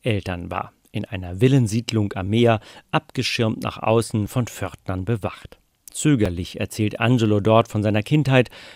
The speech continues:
Zögerlich schafft es Laura, sich auf ihn und den Urlaub einzulassen, ihr Pflichtbewusstsein gegenüber Kindern und Beruf daheim für eine kurze Zeit abzustreifen. Allerdings, gleich zu Beginn kollidiert Laura im Meer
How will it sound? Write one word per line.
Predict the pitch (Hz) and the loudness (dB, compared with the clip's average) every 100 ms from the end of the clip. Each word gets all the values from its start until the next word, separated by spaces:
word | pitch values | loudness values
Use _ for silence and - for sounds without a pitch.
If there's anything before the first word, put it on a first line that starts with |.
| - - | -20 -6
Zögerlich | - 170 160 135 113 | 0 4 6 4 2
schafft | - 101 - | 0 -2 -4
es | - 101 | -6 -2
Laura, | 92 104 101 95 | 0 0 0 -2
sich | 92 98 | -4 -6
auf | 87 - | -8 -6
ihn | 135 113 117 | -2 2 2
und | 95 | 0
den | 95 90 | -4 -4
Urlaub | 107 98 90 | -2 -2 -4
einzulassen, | - 117 117 120 107 101 113 - - - - | -2 -2 0 0 0 0 -2 -2 -10 -20 -4
ihr | - 143 | 0 0
Pflichtbewusstsein | - 143 151 - 127 107 117 - 113 107 | 2 0 0 0 0 2 -2 0 0 0
gegenüber | 98 95 - 95 92 | 0 -4 -6 -6 -8
Kindern | - 123 123 110 | -2 2 4 2
und | 92 - | 0 -4
Beruf | 92 90 110 - | -6 -2 -4 -2
daheim | 110 98 98 98 101 - - _ | -4 -4 -2 -2 -2 -6 -16 _
für | - | -4
eine | 131 110 | -2 -2
kurze | - 127 - - 120 | -2 -6 -6 -8 -6
Zeit | - 123 - - | -6 -8 -8 -10
abzustreifen. | - - 98 - - 85 80 - - - _ | -10 -10 -10 -10 -10 -12 -14 -16 -18 -20 _
Allerdings, | 104 101 92 127 180 - _ _ _ - | -2 0 2 2 0 -4 _ _ _ 0
gleich | 123 117 - | 4 4 2
zu | 113 | -6
Beginn | 107 98 165 190 | -2 2 4 2
kollidiert | - 135 120 123 - | 2 2 4 2 2
Laura | 104 98 135 131 131 | 2 4 4 4 0
im | 131 107 | 0 0
Meer | 110 110 107 - | 2 4 2 0